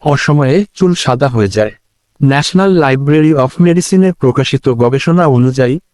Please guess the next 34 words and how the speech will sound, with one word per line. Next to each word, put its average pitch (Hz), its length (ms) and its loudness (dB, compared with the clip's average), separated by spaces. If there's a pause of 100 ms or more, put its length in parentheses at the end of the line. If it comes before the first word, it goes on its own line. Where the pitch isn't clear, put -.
(160)
আয়রন 135 420 0
ও 202 120 2
কপারের 156 480 0
ঘাটতির 143 480 -2
কারণেও 147 580 0
চুল 180 260 0
অকালে 135 360 0
পেকে 139 320 -2
যেতে 110 280 -2
পারে। 107 240 -2 (840)
দীর্ঘদিন 185 680 2
রোগ 139 260 2
ভোগের 180 360 0
কারণেও 135 600 -2
অনেকের 131 380 0 (100)
চুল 180 220 2
পেকে 131 280 -2
যায়। 110 280 -4 (480)
প্রাকৃতিক 185 680 -2
উপায় 143 320 0
সাদা 139 400 0
চুল 175 240 0
কালো 127 260 0
করতে। 113 340 -4 (420)
মেহেদির 170 600 2
মতো 143 360 2
প্রাকৃতিক 151 680 -2
উপাদান 143 440 0
ব্যবহার 139 460 0
করে 135 340 0
নানা 127 420 0
উপকার 147 400 0
পেতে 123 300 -2
পারেন। 107 340 -4